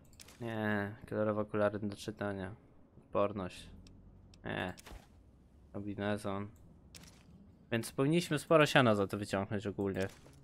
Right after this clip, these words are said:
A mi się wydaje. Dobra, więcej nie ma. Yy,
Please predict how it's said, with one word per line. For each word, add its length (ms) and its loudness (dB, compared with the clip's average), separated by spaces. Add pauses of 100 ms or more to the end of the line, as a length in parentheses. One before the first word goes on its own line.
(2750)
A 60 -4
mi 120 -4
się 140 -10
wydaje. 360 0 (1000)
Dobra, 220 -2
więcej 340 -2
nie 160 2
ma. 180 -2 (1400)
Yy, 80 0